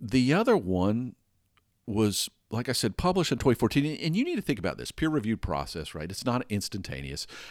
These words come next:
but let's say even kind of i-, in a best case, you give an article in,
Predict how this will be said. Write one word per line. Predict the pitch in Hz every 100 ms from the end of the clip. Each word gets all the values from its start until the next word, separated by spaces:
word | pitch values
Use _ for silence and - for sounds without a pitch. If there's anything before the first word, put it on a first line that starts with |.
| - -
but | 170 - 196
let's | 226 220
say | 135 110
even | 98 92 80 78 -
kind | 90 80
of | 73 - -
i-, | 92 -
in | 95
a |
best | 73 76 -
case, | - 76 71 -
you | 87 85 85 82 80 - - 110
give | 98 117
an | 113
article | 98 92 87 - 82
in, | 76 76 73